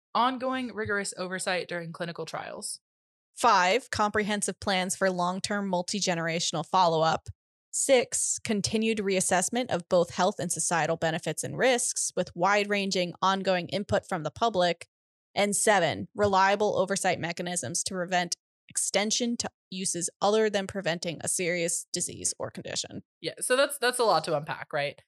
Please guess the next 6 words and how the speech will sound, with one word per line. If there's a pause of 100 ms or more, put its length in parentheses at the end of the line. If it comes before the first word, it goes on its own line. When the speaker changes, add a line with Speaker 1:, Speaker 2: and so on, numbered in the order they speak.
(360)
Speaker 1:
But
what's
important
is
that
scientists